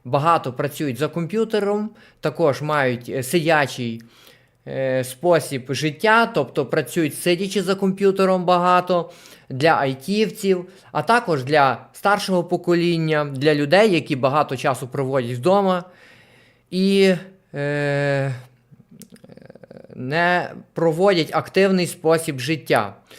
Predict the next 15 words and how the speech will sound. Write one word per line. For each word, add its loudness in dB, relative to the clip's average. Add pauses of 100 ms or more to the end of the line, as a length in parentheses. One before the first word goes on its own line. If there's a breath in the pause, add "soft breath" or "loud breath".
(240 loud breath)
Тому, 4 (500 soft breath)
е, 4
дуже 2
важливо, 4 (220)
е, -2
тренуватися 4
для -2
того, 2
щоб 0
зберігати 2
свої -4
суглоби, 0
а -2
також -6
тіло -2